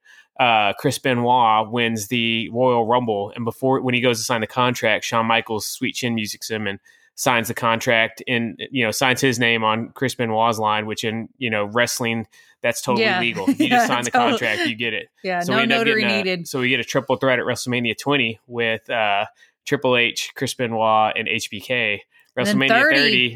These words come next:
Speaker 1: Daniel Bryan, the Yes
Speaker 2: Yeah.
Speaker 1: Movement, he wills his way into the main event, and we get Randy Orton, Batista, and Daniel Bryan. So every ten years at Mania,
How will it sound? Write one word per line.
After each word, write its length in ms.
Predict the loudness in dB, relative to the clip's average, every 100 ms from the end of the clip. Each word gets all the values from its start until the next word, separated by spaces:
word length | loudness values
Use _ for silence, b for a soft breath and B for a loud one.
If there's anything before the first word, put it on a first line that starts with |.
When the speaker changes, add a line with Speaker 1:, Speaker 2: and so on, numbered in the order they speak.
| 0
Speaker 1:
Daniel 300 | 0 0 0
Bryan, 420 | 2 4 2 2
the 60 |
Yes 240 | 2 2 2
Speaker 2:
Yeah. 100 | 2
Speaker 1:
Movement, 340 | 0 0 -2
he 140 | -2 0
wills 340 | 0 0 0
his 220 | -2 -2
way 340 | -2 0 0 -2
into 140 | -4
the 80 | -2
main 180 | 0 -2
event, 340 | 0 0 0
and 80 | -4
we 80 | -4
get 160 | -4
Randy 280 | 0 0 0
Orton, 240 | -4 -4 -6
Batista, 420 | -8 -8 -6 -8
and 80 | -4
Daniel 240 | -4 -4
Bryan. 280 | -4 -4 -4
So 140 | -6 -2
every 200 | 0 0
ten 240 | 0 2
years 260 | 2 2 2
at 80 | 0
Mania, 480 | 0 0 0 -2